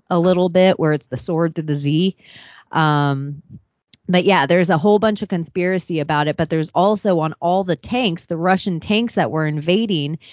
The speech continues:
they also all had this Z with the line through it coming in.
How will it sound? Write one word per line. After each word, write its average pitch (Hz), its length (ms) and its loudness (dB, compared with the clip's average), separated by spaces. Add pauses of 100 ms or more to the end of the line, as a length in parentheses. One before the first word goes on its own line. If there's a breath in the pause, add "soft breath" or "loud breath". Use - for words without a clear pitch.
(120 loud breath)
they 175 180 2
also 180 540 0
all 160 260 2
had 156 640 -2 (180)
this 160 200 -2
Z 151 420 -6
with 147 160 -6
the 147 100 -8
line 143 380 -2
through - 240 -12
it 110 220 -14
coming 135 340 -4
in. 101 300 -10